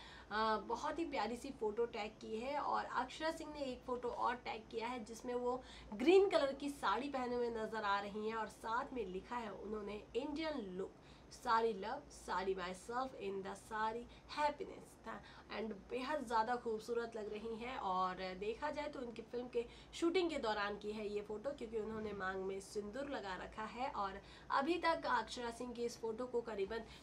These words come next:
तेरह हज़ार से भी ज़्यादा लोगों ने पसंद कर लिया है, तेरह हज़ार से भी ज़्यादा लोगों ने इन्हें like किया है।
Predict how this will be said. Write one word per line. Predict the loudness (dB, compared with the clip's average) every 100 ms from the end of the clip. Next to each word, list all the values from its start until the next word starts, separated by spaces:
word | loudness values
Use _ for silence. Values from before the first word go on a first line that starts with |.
| -2
तेरह | 2 4 4 2 0
हज़ार | 0 2 2
से | 0 -6
भी | -4
ज़्यादा | -4 -4 -4
लोगों | -4 -4
ने | -6
पसंद | -8 -8 -6
कर | -6
लिया | -8 -8
है, | -8
तेरह | -8 -6 -6
हज़ार | -6 -8 -8
से | -8
भी | -6
ज़्यादा | -6 -8
लोगों | -6 -2 -2
ने | -2
इन्हें | -4 -4 -6 -10 -14 -6
like | 2 4 2 0
किया | -10 -8
है। | -6 -8